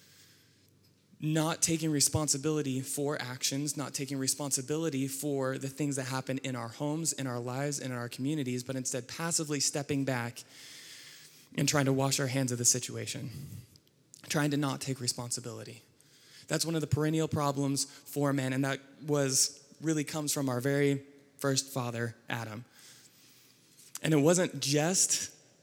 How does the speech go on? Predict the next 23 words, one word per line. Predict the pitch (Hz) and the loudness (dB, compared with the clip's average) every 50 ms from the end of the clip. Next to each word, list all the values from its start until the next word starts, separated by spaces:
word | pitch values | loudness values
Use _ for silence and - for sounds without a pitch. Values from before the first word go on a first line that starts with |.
| - - - - | -20 -14 -6 -4
um, | 147 147 143 135 123 120 120 120 - - - _ _ _ - | 0 0 0 0 0 -2 -4 -6 -8 -12 -20 _ _ _ 0
stepping | - - - - - 165 147 165 160 156 143 | 4 6 6 6 6 4 2 4 4 4 4
back | 139 131 131 139 151 - - - | 4 2 2 2 0 2 2 2
passively, | - - 143 135 143 - 170 156 156 170 175 190 175 160 - - - - - - - - - - - _ _ - | 2 2 0 2 2 2 2 2 2 2 2 2 0 -4 -8 -18 -20 -20 -20 -20 -20 -20 -20 -20 -20 _ _ 4
it | 160 165 - | 4 6 6
was | 147 160 147 - | 6 6 6 4
also | - - 147 156 160 - - 185 180 | 2 2 4 6 8 8 8 8 6
declaring | 165 143 147 151 - 156 151 151 151 151 151 | 4 2 2 0 2 0 2 2 4 4 2
independence. | 139 139 135 139 - 147 143 131 120 110 113 - - - - - - - - - - - - - - _ - - - - - - - - - _ _ - _ _ _ _ _ _ _ - - - | 2 0 0 0 0 0 2 2 0 0 2 4 4 4 2 -2 -16 -20 -20 -20 -20 -20 -20 -20 -20 _ -20 -20 -20 -20 -20 -20 -20 -20 -20 _ _ -20 _ _ _ _ _ _ _ -16 -6 0
Every | 139 165 180 175 190 208 202 190 175 | 2 2 2 4 4 4 4 4 0
good | 147 131 - 156 156 160 151 | -2 0 2 4 4 4 4
leader | 143 143 147 147 156 160 170 170 165 - | 2 0 2 2 2 0 0 -2 -2 -2
is | 143 131 127 - | 0 2 2 2
ultimately | 135 139 139 - 151 143 139 139 | 0 -4 -2 -2 -2 0 2 4
submitted | 131 - - 120 131 135 131 135 131 127 131 123 - - - | 4 2 2 2 -2 -2 0 0 -2 -2 -4 -8 -12 -10 -6
to | - 135 | -4 -4
God's | 127 123 120 123 117 | -2 -2 -2 -2 -4
authority. | 123 - - 120 117 113 113 110 107 110 - - - _ _ _ _ - - - - - - - | -4 -4 -4 -4 -4 -4 -6 -8 -8 -10 -12 -18 -20 _ _ _ _ -20 -20 -18 -18 -10 -2 0
But | 151 156 - - | 2 2 2 2
Adam | 147 160 170 180 190 185 170 | 2 2 4 4 4 6 6
stepped | - - - 175 160 - - - | 6 8 8 6 2 2 0 0
out | 143 156 165 - - 156 | 2 2 2 0 -2 -2
from | - - 143 131 127 120 127 | 0 2 2 2 2 0 -2